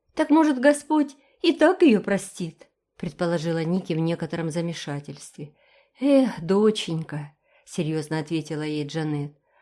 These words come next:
«уж не думаешь ли ты, что Господь прощает тех, кто не раскаялся?» Так это ж была бы настоящая медвежья услуга. Больше, чем нужно.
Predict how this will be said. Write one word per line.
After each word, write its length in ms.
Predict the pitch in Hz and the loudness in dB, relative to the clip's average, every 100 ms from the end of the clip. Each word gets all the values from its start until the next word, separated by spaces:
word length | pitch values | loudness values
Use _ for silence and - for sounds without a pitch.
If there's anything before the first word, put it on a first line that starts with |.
| _ | _
«уж 140 | 330 285 | 2 6
не 140 | 302 | 6
думаешь 480 | 262 285 269 240 233 | 8 8 8 8 6
ли 120 | 233 | 2
ты, 260 | 233 247 233 | 2 0 2
что 200 | - 214 | 2 2
Господь 520 | 220 214 - 247 240 | 2 -2 -2 -2 0
прощает 600 | 214 208 - 240 233 233 | -4 -2 0 2 2 0
тех, 240 | 220 233 - _ _ _ _ | 2 2 0 _ _ _ _
кто 160 | - | 2
не 160 | 254 226 | 6 6
раскаялся?» 1000 | 208 - - 214 240 208 151 - 160 - _ _ | 2 -2 -2 0 2 -2 -6 -14 -16 -18 _ _
Так 220 | - 330 285 | -2 2 4
это 240 | 277 269 | 4 2
ж 80 | 190 | 2
была 300 | 202 208 226 | 0 0 2
бы 100 | 214 | 2
настоящая 800 | 202 - 208 185 202 214 - 196 | 0 -2 0 2 0 -2 -2 0
медвежья 560 | 185 170 196 185 190 | 0 0 -2 0 -2
услуга. 720 | 165 - 170 180 196 170 143 - _ _ _ - | -4 -8 -8 -6 -8 -8 -14 -14 _ _ _ -6
Больше, 560 | 269 294 269 - 185 | 0 0 0 -6 -8
чем 360 | 185 - 277 254 | -6 2 4 6
нужно. 580 | 254 170 - 165 160 | 4 0 -4 -12 -14